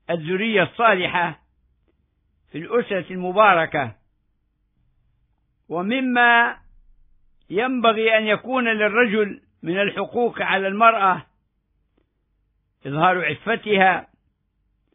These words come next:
وعدم التساهل في إبداء زينتها لغيره من الرجال، فهذه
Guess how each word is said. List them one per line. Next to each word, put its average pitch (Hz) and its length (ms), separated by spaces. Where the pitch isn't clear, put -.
وعدم 202 440
التساهل 220 720
في 214 180
إبداء 226 400
زينتها 233 720
لغيره 165 580
من 170 140
الرجال، 165 680
فهذه 180 800